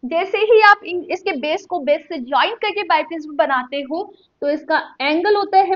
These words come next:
prism angle one seventy nine degree का, और ये जो another angle है इन्हें हम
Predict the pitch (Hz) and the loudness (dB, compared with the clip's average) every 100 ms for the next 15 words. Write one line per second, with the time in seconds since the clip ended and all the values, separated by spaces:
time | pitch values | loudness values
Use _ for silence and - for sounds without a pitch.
0 | 381 339 330 339 - 269 269 277 330 - | -2 -4 -2 -4 -4 -4 0 0 -2 -6
1 | _ - 269 359 415 415 320 302 294 302 | _ -4 0 2 0 0 2 0 -2 -4
2 | 269 269 262 262 262 247 247 262 - _ | -2 -2 -2 -2 -4 -4 -2 -2 -4 _
3 | - 262 285 330 359 - 302 302 330 311 | -4 0 2 2 0 0 0 0 0 -2
4 | 415 349 330 330 330 311 320 - _ _ | 0 2 6 4 4 -2 -4 -8 _ _
5 | _ 302 320 370 392 349 359 | _ -8 -6 -4 -4 -6 -8